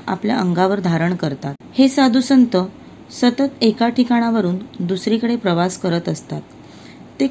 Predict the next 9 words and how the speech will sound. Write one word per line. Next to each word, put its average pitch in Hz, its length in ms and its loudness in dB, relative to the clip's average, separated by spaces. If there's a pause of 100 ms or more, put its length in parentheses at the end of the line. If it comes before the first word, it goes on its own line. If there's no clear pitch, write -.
कधीच 240 380 2
एका 214 240 0
जागेवर 190 420 -2
स्थिर 202 320 0
राहत 175 280 0 (100)
नाहीत. 147 260 -4 (760)
अशा 226 280 0
वेळी 233 320 4 (420)
प्रवासामध्ये 233 840 4